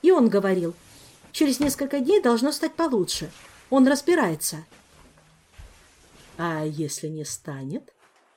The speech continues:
"Тогда я плюну на все и поеду во дворец. Не каркай". "Ты пистолет убери куда-нибудь. Слуги заметят". "Сама знаю",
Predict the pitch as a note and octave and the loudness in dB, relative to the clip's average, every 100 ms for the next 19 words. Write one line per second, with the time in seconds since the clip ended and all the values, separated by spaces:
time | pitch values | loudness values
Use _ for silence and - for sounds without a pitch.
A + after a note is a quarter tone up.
0 | _ _ _ _ _ B3+ A#3+ A#3+ B3 B3 | _ _ _ _ _ 2 6 8 6 6
1 | F#4+ G#4 A#3+ G3+ - A3 A3 G#3+ D4 C4+ | 6 6 4 2 4 4 6 2 2 2
2 | A#3 A#3 B3+ E3 D3+ - - _ _ _ | 2 2 0 0 -4 -8 -14 _ _ _
3 | F#4 F#4+ B3+ G3 - F#3+ F#3+ _ _ _ | 4 4 6 2 0 -4 -6 _ _ _
4 | _ _ _ _ - _ _ _ _ _ | _ _ _ _ -20 _ _ _ _ _
5 | _ - D#4 D4+ C4+ C#4 - E4 B3+ E3+ | _ -8 -2 -2 -2 -6 -4 -4 -2 -2
6 | - A3+ C#4 G4 G4 - D3 C#3+ C#3+ C#3 | -4 -4 0 0 -2 -8 -8 -8 -8 -12
7 | F3 - - _ _ _ _ - - D4 | -14 -16 -20 _ _ _ _ -12 -6 -2
8 | F#4 F#3 C#3+ E3 D#3+ D#3+ - A3+ _ _ | -2 -2 -4 -6 -6 -8 -10 -16 _ _
9 | _ _ _ _ _ _ _ _ _ _ | _ _ _ _ _ _ _ _ _ _
10 | _ - F4+ D4 F#3+ - G#3+ F#3+ F#3+ G3 | _ 2 4 6 4 0 -2 -2 -4 -8